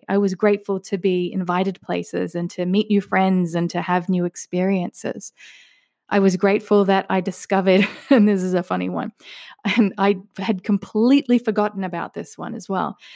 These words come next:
I was grateful that I discovered how to bunch up nearly used bars of soap that I would borrow, A K A steal, from public restrooms and,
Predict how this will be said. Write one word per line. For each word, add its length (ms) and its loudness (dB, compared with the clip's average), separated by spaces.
I 140 2
was 180 2
grateful 500 -2
that 140 0
I 80 0
discovered 600 -2
how 220 -2
to 140 -6
bunch 420 -4
up 320 -4
nearly 440 2
used 480 2
bars 280 -2
of 140 -8
soap 500 -2
that 180 -2
I 200 4
would 300 4
borrow, 480 0
A 120 0
K 320 -2
A 60 -4
steal, 520 4
from 180 0
public 360 -2
restrooms 800 -4
and, 260 0